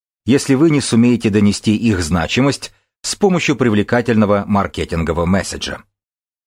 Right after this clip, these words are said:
Клиентов привлекает не только хороший продукт, но и четкое послание, которое его описывает. В следующих двух главах я расскажу о том,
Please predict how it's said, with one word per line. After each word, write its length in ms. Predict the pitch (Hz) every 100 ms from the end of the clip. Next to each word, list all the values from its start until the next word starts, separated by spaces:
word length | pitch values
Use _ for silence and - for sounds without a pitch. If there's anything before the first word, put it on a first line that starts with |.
| _ _
Клиентов 540 | - 107 98 123 101 -
привлекает 760 | 107 92 92 110 104 98 -
не 120 | 98
только 360 | 92 147 131 78
хороший 420 | - 82 78 -
продукт, 460 | 82 80 85 - - _ _ _
но 160 | 92 85
и 80 |
четкое 420 | 80 90 87 87 87
послание, 680 | 110 107 147 151 95 78
которое 460 | - 90 - 113 107
его 280 | 104 98 92
описывает. 680 | 95 - 71 78 67 - - _ _ _ _ _ -
В 60 |
следующих 540 | - 113 98 - 90 80
двух 220 | 87 80
главах 440 | 95 135 127 -
я 100 | 110
расскажу 400 | 92 - 95 82
о 60 | 71
том, 320 | - 131 113